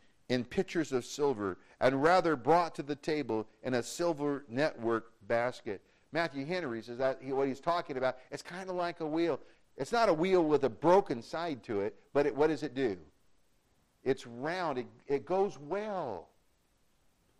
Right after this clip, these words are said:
The word spoken at the right time is gonna be that which is gonna help and encourage. You know, a soft answer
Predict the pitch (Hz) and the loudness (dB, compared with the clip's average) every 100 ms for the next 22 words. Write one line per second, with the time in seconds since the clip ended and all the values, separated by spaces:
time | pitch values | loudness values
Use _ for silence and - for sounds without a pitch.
0 | _ _ 156 151 208 214 175 - 214 226 | _ _ 0 6 6 6 2 0 4 4
1 | 196 185 165 165 180 190 185 - _ _ | 4 0 0 2 4 4 0 -8 _ _
2 | - 185 185 170 135 123 - 156 147 151 | -8 -2 0 0 -2 -6 -6 -6 -4 -2
3 | 147 139 175 160 170 160 135 156 147 139 | -2 2 0 0 -4 -4 -8 -4 -2 -2
4 | 185 202 190 - _ - 147 151 139 180 | 2 2 0 -12 _ -8 -6 -6 -6 -6
5 | 180 185 156 113 - - _ _ _ _ | -2 -2 -2 -4 -12 -20 _ _ _ _
6 | _ _ _ _ _ _ _ _ _ _ | _ _ _ _ _ _ _ _ _ _
7 | _ _ 110 147 160 156 - - _ _ | _ _ -4 2 4 2 0 -14 _ _
8 | _ _ _ _ _ - 117 - 180 175 | _ _ _ _ _ -10 -8 0 2 2
9 | 170 - 165 185 185 170 156 143 123 | 0 0 2 2 2 0 2 2 2